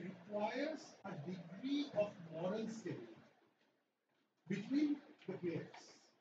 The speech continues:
the patron and the client. And that do hap-, that does happen when, for instance, the state offers something.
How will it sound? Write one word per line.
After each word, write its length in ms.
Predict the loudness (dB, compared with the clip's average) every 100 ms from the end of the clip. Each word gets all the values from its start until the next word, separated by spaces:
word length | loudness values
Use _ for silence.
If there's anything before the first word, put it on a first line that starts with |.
| _ _ -6
the 60 |
patron 420 | -2 -2 -4 -4 -2
and 120 | -2
the 60 |
client. 340 | -2 -6 -10 -12 -20 _ _ _ _ _ -20 -18 -18 _ _ _ _ -4
And 140 | 2
that 320 | 4 4 4
do 260 | 10 10 10
hap-, 160 | 2 -6 -6 2
that 240 | 2 4
does 280 | 6 4 4
happen 340 | -2 -4 -6 -14 -18 _ _ -6
when, 260 | 2 4 2
for 140 | 0 -2
instance, 340 | -2 -4 -4 -6
the 60 | -8
state 460 | -8 -2 0 0 -2 -14 -20 _ _ _ _ _ 2
offers 340 | 4 4 -4 -2
something. 380 | -2 -2 -6